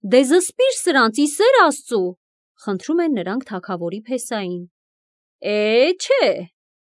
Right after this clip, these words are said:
ասում է նա, "բավական է, ինչքան կռվեցի ձեզ համար։ Թշնամու դեմ էլ կռվեմ, գորտերից էլ պաշտպանեմ, ինքներդ պաշտպանվեցեք, ինչպես կարող եք"։ Նստեց իր անպետք ձին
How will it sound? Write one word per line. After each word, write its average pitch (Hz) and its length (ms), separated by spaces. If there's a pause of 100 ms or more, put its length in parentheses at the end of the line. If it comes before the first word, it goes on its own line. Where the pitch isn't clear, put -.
ասում 185 360
է 175 80
նա, 175 180 (680)
"բավական 349 600
է, 254 80
ինչքան 220 480
կռվեցի 214 520
ձեզ 202 240
համար։ 196 440 (560)
Թշնամու 277 600
դեմ 240 280
էլ 233 80
կռվեմ, 220 480 (280)
գորտերից 214 640
էլ 480 200
պաշտպանեմ, 185 760 (340)
ինքներդ 539 600
պաշտպանվեցեք, 214 920
ինչպես 392 400
կարող 202 480
եք"։ - 240 (1120)
Նստեց 359 400
իր 226 140
անպետք 185 460
ձին 320 300